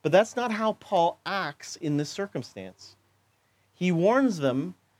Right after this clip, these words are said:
he warns them that if they leave the ship, the circumstances that they've been placed in right now, they're leaving the promise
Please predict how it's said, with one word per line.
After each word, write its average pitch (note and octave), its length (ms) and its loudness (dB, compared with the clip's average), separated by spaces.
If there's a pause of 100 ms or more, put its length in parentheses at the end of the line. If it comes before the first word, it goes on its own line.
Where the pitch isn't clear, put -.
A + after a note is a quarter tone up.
(180)
he F3 160 -4
warns G3+ 400 2
them C#3+ 120 -2
that D3+ 180 -2
if E3 240 0
they B3 360 -4
leave F#3 400 0
the G3 120 0
ship, - 420 0 (960)
the C#3+ 80 -2
circumstances F#3+ 760 0
that C3+ 180 2
they've F#3+ 240 2
been G#3 180 -2
placed F#3+ 480 -2
in C#3+ 100 -2
right D3 220 -2
now, G#2+ 360 -2 (520)
they're D3 120 6
leaving G3+ 520 4
the F3+ 80 0
promise D3 760 0